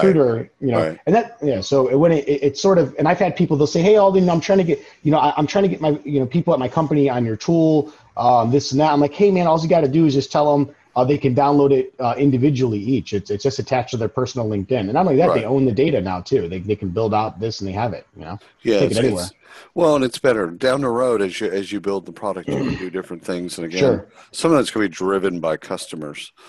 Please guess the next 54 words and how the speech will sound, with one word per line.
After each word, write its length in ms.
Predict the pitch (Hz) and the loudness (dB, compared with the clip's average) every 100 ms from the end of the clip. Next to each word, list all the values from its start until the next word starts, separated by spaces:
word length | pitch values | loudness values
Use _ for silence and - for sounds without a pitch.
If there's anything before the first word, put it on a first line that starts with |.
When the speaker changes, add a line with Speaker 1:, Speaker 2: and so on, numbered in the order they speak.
| - - _ 82 | -20 -20 _ -2
Speaker 2:
Uh, 40 | |
Speaker 1:
Mm-hmm. 600 | 80 78 80 - 101 92 | 0 0 0 -2 -4 -2
Speaker 2:
tho-, 200 | 101 101 | 0 0
those 320 | 87 101 95 | 0 -2 0
that 80 | 98 | -2
are 100 | 87 | -2
asking 480 | 85 85 - 87 85 | -2 -4 -6 -10 -10
for, 180 | - 82 | -8 -10
"Can 220 | - 101 | -8 -6
I 80 | 95 | -4
do 140 | 87 | -4
this 340 | 82 85 82 78 | -2 -2 -4 -8
and 80 | |
can 200 | 80 90 | -8 -8
I 20 | 82 | -6
do 160 | 85 | -6
that? 280 | 80 80 82 | -4 -4 -4
And 40 | 82 | -6
will 80 | 85 | -8
the 120 | 82 | -8
mission 300 | 82 - - | -12 -14 -16
technology 680 | - 90 95 85 85 - 90 | -8 -8 -4 -4 -4 -6 -8
and 140 | 85 - - - _ | -8 -12 -20 -20 _
the 80 | 98 | -10
price 420 | - 113 101 - | 0 2 2 -2
as 140 | 95 | -4
it 80 | 95 | 0
is 240 | 92 90 - | 0 -2 -4
right 160 | 85 95 | -6 -4
now, 440 | 139 117 90 87 _ - _ _ - | -4 -2 -4 -6 _ -20 _ _ -6
it, 360 | 98 98 185 - | -4 -2 -6 -6
it 160 | 101 | -6
might 240 | 98 98 85 | -4 -6 -4
go 160 | 92 90 | -2 -2
up 140 | - | -4
the 80 | 85 | -10
more 140 | 87 | -10
feature 360 | 85 110 98 87 | -10 -12 -12 -12
set 260 | - 85 - | -8 -8 -10
that 200 | 82 82 | -14 -6
you 140 | 82 | -2
add 240 | 82 78 - | -2 -4 -12
to 120 | 73 | -14
it." 160 | - - | -14 -16
So 180 | - 90 | -6 -2
that, 180 | 90 85 _ - | -2 -4 _ -4
that, 140 | 107 | -2
Speaker 1:
Yeah. 60 | 98 | 0
Speaker 2:
that 120 | 98 | -2
makes 240 | 98 87 - | -4 -16 -10
sense 240 | 85 - | -10 -10
to 120 | - 85 | -12 -8
me. 200 | 78 - - - - | -8 -10 -20 -20 -20
Speaker 1:
Yeah. 80 | - | -2